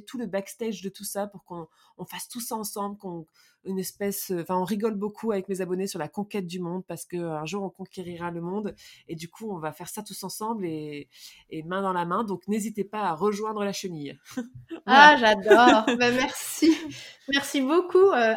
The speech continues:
Speaker 2: Alicia, pour, euh, pour ça. Je vais aller aussi rejoindre les lives. C'est vrai que j'ai, je, je l'avais, j'étais passée à côté. Je vais aller voir tout ça, ça m'intéresse.
Speaker 1: Parfait. <laughs>
Speaker 2: Ouais. Bon, ben, écoute, avant qu'on se dise au revoir, c'est une tradition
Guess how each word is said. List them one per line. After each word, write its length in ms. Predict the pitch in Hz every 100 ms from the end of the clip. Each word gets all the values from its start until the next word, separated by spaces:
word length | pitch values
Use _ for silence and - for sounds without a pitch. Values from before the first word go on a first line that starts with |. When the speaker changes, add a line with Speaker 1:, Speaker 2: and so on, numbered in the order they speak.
| -
Speaker 2:
Alicia, 680 | 269 269 262 - 233 370 - - - -
pour, 220 | - 262 247
euh, 180 | 226
pour 200 | 220 233
ça. 140 | - 311
Je 100 | 285
vais 100 | 247
aller 200 | 214 247
aussi 260 | 262 254 277
rejoindre 480 | 254 233 254 254 220
les 120 | 226
lives. 400 | 240 247 254 220 202 -
C'est 160 | -
vrai 140 | 262 330
que 40 |
j'ai, 220 | 294 240
je, 120 | 240 254
je 80 | 220
l'avais, 300 | 233 220 214
j'étais 220 | 208 202 277
passée 280 | 330 320
à 60 | 311
côté. 320 | 226 214 277 269
Je 100 | 220
vais 120 | 220
aller 180 | 254 277
voir 200 | 254 247
tout 100 | -
ça, 140 | 311
ça 140 | 320 233
m'intéresse. 540 | 240 247 226 208 202 - - -
Speaker 1:
Parfait. 360 | 247 240 - 196 - -
<laughs> 380 | 294 269 233 226
Speaker 2:
Ouais. 340 | 262 247 226 - - - - - 262
Bon, 160 | 285
ben, 100 | 285 302
écoute, 260 | 311 330 -
avant 240 | 254 349
qu'on 120 | 381 349
se 60 | 311
dise 120 | 294
au 60 |
revoir, 520 | 269 247 254 285 302 -
c'est 540 | - - 269 294 - - _ -
une 140 | 220
tradition 600 | 214 320 277 277 - 277